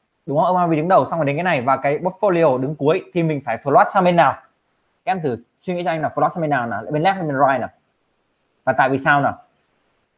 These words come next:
Bây giờ dùng display flex không được rồi. Mà dùng float đúng không? Thì anh hỏi các em là float left, float right.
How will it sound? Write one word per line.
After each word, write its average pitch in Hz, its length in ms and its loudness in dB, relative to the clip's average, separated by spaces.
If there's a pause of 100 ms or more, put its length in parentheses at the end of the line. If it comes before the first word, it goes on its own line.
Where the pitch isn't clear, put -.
(2250)
Bây 208 140 6
giờ 202 140 6
dùng 165 180 2
display 202 240 6
flex 190 240 4
không 220 120 0
được 196 100 6
rồi. 165 200 6 (1040)
Mà 190 120 2
dùng 175 140 2
float 185 360 4
đúng 165 100 -2
không? 202 160 2 (560)
Thì 180 80 -4
anh 190 140 2
hỏi 139 140 2
các 175 80 -2
em 196 80 -2
là 170 80 0
float 156 240 -2
left, 233 240 -2
float 151 300 2
right. 165 140 -4